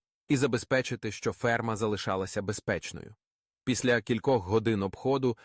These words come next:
вона натрапила на стару фермерську хату, яка була частково зруйнована,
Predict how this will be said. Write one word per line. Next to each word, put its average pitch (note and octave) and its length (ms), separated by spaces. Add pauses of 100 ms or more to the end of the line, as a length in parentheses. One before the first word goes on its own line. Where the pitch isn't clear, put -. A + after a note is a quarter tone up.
(180)
вона C3+ 220
натрапила B2 520
на G#2+ 140
стару A#2 320
фермерську G#2 580
хату, D2+ 440 (300)
яка A2+ 240
була A2+ 260
частково A2 480
зруйнована, G2 680